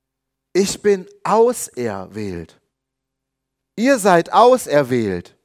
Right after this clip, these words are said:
Ein auserwähltes Geschlecht. Nicht nur einfach Christen, sondern viel mehr vor Gottes Augen, als wir uns vielleicht selbst manchmal eingestehen wollen. Wir haben von Gott gegebene Macht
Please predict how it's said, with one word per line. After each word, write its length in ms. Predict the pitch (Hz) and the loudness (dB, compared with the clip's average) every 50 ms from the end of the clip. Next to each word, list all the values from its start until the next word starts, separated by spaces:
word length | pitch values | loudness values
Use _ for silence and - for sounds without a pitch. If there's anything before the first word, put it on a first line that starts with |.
| _ _ _ _ _ _ _ _ _ _ _ _ _ _ _ _ _ _ _ _ _ _ _ _ _ | _ _ _ _ _ _ _ _ _ _ _ _ _ _ _ _ _ _ _ _ _ _ _ _ _
Ein 200 | - 135 156 - _ - | -6 -6 -6 -4 _ 2
auserwähltes 1120 | 214 269 294 302 - - - 180 190 208 180 175 208 220 226 233 220 208 208 196 - - | 2 4 4 2 -2 -4 -2 0 0 0 2 4 4 6 4 4 2 -2 -6 -8 -6 -10
Geschlecht. 600 | 196 185 - - 170 151 127 110 - - - _ _ _ _ _ _ _ _ _ _ _ _ | -10 -10 -8 -4 -2 -2 -2 -2 -6 -12 -20 _ _ _ _ _ _ _ _ _ _ _ _
Nicht 280 | 196 - 190 - - | -4 -4 -4 -4 -6
nur 140 | 240 247 233 | -4 -2 0
einfach 340 | 226 240 - - 202 190 - | 0 -2 -2 -4 -6 -6 -6
Christen, 640 | - - 233 262 233 - - - - 98 87 _ _ _ _ _ _ _ | -6 -4 -4 -4 -4 -6 -14 -18 -20 -20 -20 _ _ _ _ _ _ _
sondern 280 | - 135 135 143 139 135 | -16 -12 -10 -10 -10 -10
viel 360 | - - 233 262 285 285 269 | -10 -10 -6 -6 -6 -6 -6
mehr 480 | 226 202 170 160 156 151 165 175 - _ _ _ _ _ _ _ _ _ _ _ _ _ _ _ | -6 -4 -2 0 2 0 0 -2 -6 _ _ _ _ _ _ _ _ _ _ _ _ _ _ _
vor 160 | - 165 160 | -8 -8 -4
Gottes 340 | - 220 233 - 233 - - | -2 -2 -4 -4 -6 -12 -6
Augen, 440 | - 135 147 165 185 175 196 202 190 _ _ _ _ | -4 -2 0 0 -2 -4 -8 -14 -16 _ _ _ _
als 200 | 143 160 - - | -4 -4 -4 -2
wir 120 | 185 190 | -4 -4
uns 160 | 202 196 - - | -4 -4 -10 -8
vielleicht 360 | 170 160 156 165 175 165 - | -6 -2 0 0 0 -2 -4
selbst 300 | - 175 190 175 - - | -4 -4 -4 -6 -8 -10
manchmal 300 | 190 185 - - 185 156 | -10 -10 -8 -8 -6 -4
eingestehen 600 | 185 202 196 165 135 - - - 101 98 90 80 | -4 -4 -4 -6 -10 -10 -12 -14 -14 -14 -14 -16
wollen. 280 | 90 87 85 85 90 104 _ _ _ _ _ _ _ _ _ _ _ _ _ _ _ _ _ _ _ _ _ _ _ _ _ | -16 -16 -16 -16 -20 _ _ _ _ _ _ _ _ _ _ _ _ _ _ _ _ _ _ _ _ _ _ _ _ _ _
Wir 160 | - 147 170 175 | -2 0 2 4
haben 220 | 202 214 226 214 | 4 4 2 0
von 260 | - 165 180 160 156 | -6 -8 -8 -8 -6
Gott 400 | 143 175 208 233 254 - - - _ _ _ | -2 0 2 2 0 -2 -8 -18 _ _ _
gegebene 680 | _ 151 143 131 147 180 214 240 240 196 202 180 160 151 | _ -10 -8 -4 -4 -2 -2 -2 -4 -4 -6 -8 -8 -6
Macht 600 | 147 156 175 214 233 190 - - - - _ | -2 0 0 0 0 -2 -8 -14 -20 -20 _